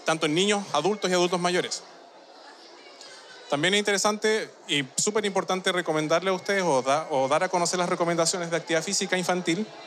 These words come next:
para que tengamos una referencia de cuánto estamos cumpliendo. En el caso de los niños, para los menores de cinco años se recomiendan tres horas de movimiento al día.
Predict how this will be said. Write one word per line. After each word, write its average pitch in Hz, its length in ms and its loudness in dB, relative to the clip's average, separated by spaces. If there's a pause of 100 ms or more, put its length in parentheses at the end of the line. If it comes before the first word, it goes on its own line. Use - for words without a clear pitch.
para 147 100 4
que 147 80 2
tengamos 151 300 2
una 160 160 2
referencia 165 580 0 (320)
de 135 160 -2
cuánto 175 300 0
estamos 175 260 -2
cumpliendo. 165 480 -6 (520)
En 127 80 -4
el 127 120 -2
caso 170 260 2
de 175 60 2
los 190 120 0
niños, 240 480 0 (160)
para 143 100 4
los 147 80 2
menores 160 300 0
de 165 80 2
cinco 185 260 -2
años 196 180 0
se 190 80 2
recomiendan 170 380 -2
tres 185 300 -2
horas 185 200 2
de 180 80 4
movimiento 175 400 2
al 175 140 0
día. 139 180 -2